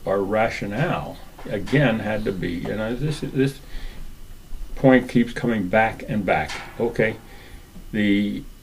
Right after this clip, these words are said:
that the Cuban government or the communists, whichever you wanna call some foreign governments, were supporting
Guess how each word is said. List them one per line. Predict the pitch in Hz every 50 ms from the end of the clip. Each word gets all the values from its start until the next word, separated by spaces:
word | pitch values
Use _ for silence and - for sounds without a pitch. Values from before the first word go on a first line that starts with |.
| - - - - - - -
that | 117 110 104 101 98 98 95 - - - - - - - - - -
the | - 98 95 92 92 92 90 87 92 90 85 - - - - - - - - - - - - - - -
Cuban | - 139 139 135 127 131 123 123
government | 104 117 113 110 110 110 110 107 104 107 104 - -
or | 80 80 82 80 82 82 82 - - - - - -
the | 90 92 92 - - -
communists, | - - 110 113 110 107 104 101 101 101 101 - - - - - - - - -
whichever | 107 104 98 - 104 98 101 107
you | 107 110 110 101
wanna | 95 101 101 95 98
call | 92 - 95 92 92 92 95 95
some | - - 104 98 98 -
foreign | - - - - 104 104 107 107 104 104
governments, | 98 98 92 95 95 98 98 87 -
were | 98 87 90 92
supporting | - - 143 139 - - 135 131 135 127 107 92 92 101